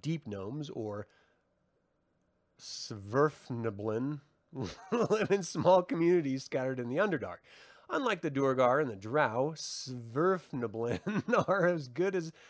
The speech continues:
what, how do you say it? Am I saying that right? Are as good as their surface cousins. However, their humor and enthusiasm are dampened by their oppressive environment, and their inventive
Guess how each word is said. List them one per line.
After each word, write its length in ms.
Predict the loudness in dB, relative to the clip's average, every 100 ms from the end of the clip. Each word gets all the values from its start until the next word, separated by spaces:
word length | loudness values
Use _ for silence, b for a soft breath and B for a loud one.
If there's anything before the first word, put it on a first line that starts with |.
| B B
what, 140 | -6 0
how 140 | 2
do 60 | 4
you 100 | 2
say 200 | 0 0
it? 80 | 2
Am 100 | 0
I 60 |
saying 280 | 0 0 0
that 100 | -2
right? 180 | -2 -6 b b b b b 2
Are 120 | 2
as 160 | 2
good 220 | 0 0 0
as 100 | 0
their 140 | -2
surface 400 | 0 -4 -4 -8
cousins. 600 | 0 0 0 -4 -16 -20 _
However, 500 | -2 0 0 -2 -6
their 220 | -8 -8
humor 400 | -8 -4 0 0
and 100 | 0
enthusiasm 580 | -4 -6 -2 -2 -2 -2
are 80 | -4
dampened 460 | 2 2 2 -2
by 140 | -2 -2
their 120 | -2
oppressive 380 | -4 -6 -8 -8
environment, 540 | -2 0 2 0 -6
and 100 | -6
their 100 | -6
inventive 400 | -4 -4 -4 -6